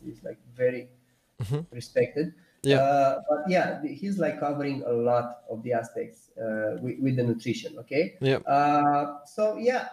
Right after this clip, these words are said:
Speaker 1: like, I don't really, uh, read a lot of, uh, like, modern <laughs> books about nutrition because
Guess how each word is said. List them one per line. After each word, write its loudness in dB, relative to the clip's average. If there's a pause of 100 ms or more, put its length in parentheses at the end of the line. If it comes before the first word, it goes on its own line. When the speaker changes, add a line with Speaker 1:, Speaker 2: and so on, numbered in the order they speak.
Speaker 1:
like, -4 (380)
I -2
don't 2
really, 0 (560)
uh, 0
read 2
a 4
lot 2
of, -2
uh, 0 (120)
like, -4 (100)
modern 2 (280)
<laughs> -10 (140)
books 0
about 0
nutrition -2 (360)
because -2